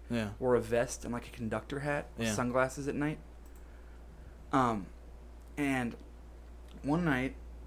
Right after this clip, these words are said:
Speaker 2: he, he comes in, and they're, they're playing. I'm working the door.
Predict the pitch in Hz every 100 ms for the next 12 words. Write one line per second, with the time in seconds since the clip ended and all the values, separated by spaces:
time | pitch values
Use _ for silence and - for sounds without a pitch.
0 | - 127 - - 120 - 135 123 110 123
1 | - - - - - - - - 117 117
2 | 123 120 135 113 107 113 113 131 127 104
3 | 107 101